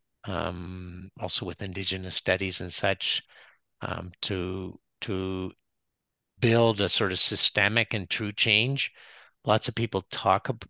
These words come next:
talk the talk, but it's just a lot harder to walk the walk. And so, um, and then I, maybe with consult-, col-, consulting with faculty is,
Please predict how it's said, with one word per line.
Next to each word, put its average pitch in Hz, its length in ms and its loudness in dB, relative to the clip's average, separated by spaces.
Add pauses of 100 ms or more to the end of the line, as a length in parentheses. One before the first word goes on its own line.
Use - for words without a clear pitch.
(100)
talk 104 260 0
the 117 100 -2
talk, 113 460 4
but - 140 -8
it's - 240 -10
just - 200 -18
a - 40 -6
lot 98 160 -4
harder 92 360 -2
to - 140 -10
walk 95 320 -4
the 98 100 -4
walk. 95 400 -2
And 90 120 -10
so, 92 380 -4 (840)
um, 92 420 -10
and 120 160 0
then 135 100 6
I, 135 80 6 (600)
maybe 139 300 6
with 113 260 0
consult-, 107 400 0 (360)
col-, 110 360 -2
consulting 98 440 -2
with 90 140 -4
faculty 98 580 0
is, 87 220 -4